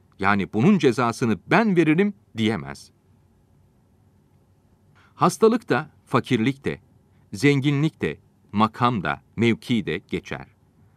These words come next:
Ama zalimin zulmü, mazlumun boynunda hesap yerine gelir ve mazlum zalimden hakkını alır.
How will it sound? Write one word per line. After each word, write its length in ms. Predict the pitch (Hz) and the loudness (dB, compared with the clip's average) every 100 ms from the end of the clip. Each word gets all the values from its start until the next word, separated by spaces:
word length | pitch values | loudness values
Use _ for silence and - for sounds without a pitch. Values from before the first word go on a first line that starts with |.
| _ _ _ - | _ _ _ 0
Ama 240 | 110 104 - | 0 0 -4
zalimin 680 | 95 117 113 107 113 220 | -2 0 2 2 2 2
zulmü, 440 | 143 104 78 71 113 _ _ _ _ _ | 2 -4 -6 -8 -12 _ _ _ _ _
mazlumun 720 | 104 131 135 139 175 220 127 | 2 4 4 4 4 4 2
boynunda 520 | 123 123 120 117 113 110 - _ | 4 4 4 2 0 -4 -14 _
hesap 420 | 123 - 208 - | -4 0 -2 0
yerine 280 | 107 87 76 | -2 -2 -6
gelir 420 | - 104 120 127 _ _ _ _ _ _ - | -2 2 2 0 _ _ _ _ _ _ 0
ve 120 | 107 | 0
mazlum 540 | 87 120 110 123 117 - _ | 2 2 2 -2 -4 -6 _
zalimden 600 | - 101 110 104 98 92 90 | -6 -2 0 0 -2 -4 -4
hakkını 520 | - - - 92 85 | -6 -6 -6 -4 -4
alır. 300 | 78 69 | -8 -10